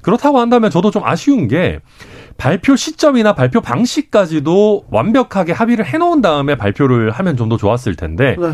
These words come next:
Speaker 1: 아마 그런 부분이 조금 어긋났던 게 아닌가, 서로 커뮤니케이션이.
Speaker 2: 그렇죠.
Speaker 1: 이게 추측이 됩니다.
Speaker 2: 우리도 대통령 혼자 외교 문제를 결정할 수는 없고요. 음. 그런데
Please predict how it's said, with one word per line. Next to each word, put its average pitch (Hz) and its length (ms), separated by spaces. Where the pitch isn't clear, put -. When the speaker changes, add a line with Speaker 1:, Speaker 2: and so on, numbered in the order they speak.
Speaker 1:
아마 139 260
그런 214 300
부분이 185 480
조금 185 280
어긋났던 196 580
게 123 80
아닌가, 87 260
서로 107 220
커뮤니케이션이. 110 760
Speaker 2:
그렇죠. 247 220
Speaker 1:
이게 - 20
추측이 220 380
됩니다. 143 280
Speaker 2:
우리도 262 280
대통령 247 420
혼자 240 400
외교 180 300
문제를 220 280
결정할 160 400
수는 220 240
없고요. 156 760
음. 113 60
그런데 214 760